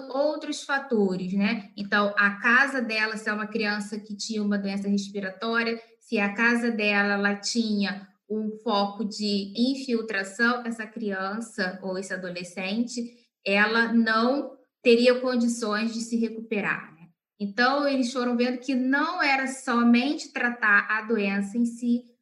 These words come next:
mas os outros fatores externos, né? Então, ao longo de vinte e nove anos, foram se desenvolvendo estratégias e práticas de atuação com essas famílias em situação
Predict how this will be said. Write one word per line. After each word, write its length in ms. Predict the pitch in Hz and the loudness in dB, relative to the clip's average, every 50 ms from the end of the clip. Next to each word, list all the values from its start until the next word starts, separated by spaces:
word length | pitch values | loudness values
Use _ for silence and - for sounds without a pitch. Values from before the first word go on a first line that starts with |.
| _ _ _ | _ _ _
mas 680 | 226 208 196 196 196 202 208 226 233 226 - - _ _ - 208 | 2 2 4 4 4 2 0 0 -2 -6 -8 -12 _ _ -6 -4
os 140 | 208 202 | -4 -2
outros 260 | 214 202 202 202 - - | -2 -2 -2 -2 -6 -2
fatores 600 | - 226 208 208 - 214 208 208 208 208 202 202 | -2 -2 -2 0 -2 0 0 0 0 -2 -4 -6
externos, 720 | 208 196 - - - 190 165 156 156 156 - 160 160 165 165 165 - | -6 -6 -6 -6 -6 -4 -4 -4 -4 -6 -10 -12 -14 -14 -14 -16 -18
né? 160 | 160 160 202 - - _ _ _ _ _ _ _ _ | -18 -20 -20 -20 -20 _ _ _ _ _ _ _ _
Então, 360 | 202 202 196 220 226 240 240 247 | -8 -4 0 2 4 4 4 4
ao 120 | 247 240 | 6 6
longo 340 | 233 240 240 262 262 269 247 | 6 6 6 4 4 2 2
de 100 | 240 247 233 | 2 2 2
vinte 260 | 233 262 285 277 - | 2 2 0 0 -2
e 60 | 285 | 0
nove 280 | 262 247 240 233 233 226 | 0 2 2 4 4 4
anos, 200 | 240 254 240 240 | 2 2 0 0
foram 180 | 254 240 247 | 0 0 0
se 180 | - - 254 233 | 0 -2 -4 -2
desenvolvendo 1300 | 240 240 240 233 240 254 247 233 240 240 233 233 233 226 220 208 196 208 208 214 220 233 254 269 262 254 240 | 2 2 2 2 2 0 -2 0 0 2 4 4 4 4 2 0 -4 -4 -4 -2 0 0 0 0 -2 -2 -2
estratégias 1040 | 240 233 - - 226 214 208 214 - 214 208 214 226 240 254 254 262 254 233 247 | -2 -2 -2 -2 -2 -2 -2 -2 -2 0 2 2 4 4 2 2 0 -2 -2 -2
e 80 | 262 269 269 - | -4 -6 -4 0
práticas 600 | 220 208 208 214 226 233 - - - 254 247 233 | 2 4 4 4 2 0 -4 -4 -2 0 2 2
de 160 | 226 233 247 | 2 2 0
atuação 920 | 285 311 - - 285 254 240 240 233 233 - 220 202 202 202 208 208 - - - _ _ _ _ _ _ - | -2 -2 -4 -4 -4 -2 0 0 -2 -4 -4 -2 0 0 0 0 -2 -6 -12 -18 _ _ _ _ _ _ -2
com 380 | 226 226 233 240 277 285 277 247 | 0 2 2 2 0 -2 -2 0
essas 460 | 240 240 240 233 247 247 233 - - | 0 2 2 2 0 -2 -2 -2 -2
famílias 720 | - 226 214 214 202 202 208 208 220 220 226 233 233 220 | 0 0 2 2 2 0 0 0 -2 0 2 2 2 4
em 100 | 233 233 | 2 2
situação 880 | 233 - - - 233 226 220 214 214 - - 220 208 214 220 226 233 | 2 0 -4 -4 -2 -2 -2 -2 -4 -6 -4 -2 -2 0 -2 -2 -4